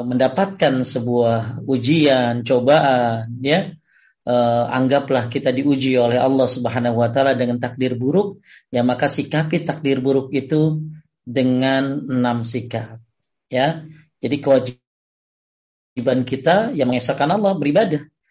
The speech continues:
ya, karena Allah pemilik segalanya, pengatur segalanya, mendatangkan manfaat, menolak bahaya, semua milik Allah.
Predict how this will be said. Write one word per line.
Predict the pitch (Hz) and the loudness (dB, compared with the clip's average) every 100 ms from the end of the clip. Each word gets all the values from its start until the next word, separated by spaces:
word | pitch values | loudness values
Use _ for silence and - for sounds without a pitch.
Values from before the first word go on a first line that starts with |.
| _ _ _ | _ _ _
ya, | 135 165 202 | 0 0 -2
karena | - 127 | -4 -2
Allah | 123 165 - | 2 0 2
pemilik | 143 165 147 | 0 2 0
segalanya, | - 123 131 131 | -2 0 2 2
pengatur | 113 127 160 - | 0 0 0 -2
segalanya, | 135 127 151 151 123 | -2 2 2 2 0
mendatangkan | 123 127 127 135 | 0 0 -2 0
manfaat, | 127 127 170 139 | -2 0 0 0
menolak | 131 135 147 151 | 0 2 0 0
bahaya, | 156 185 147 - | 2 2 2 -2
semua | - 214 247 | -6 0 2
milik | 165 120 117 | 2 -2 -4
Allah. | 117 113 | -8 -10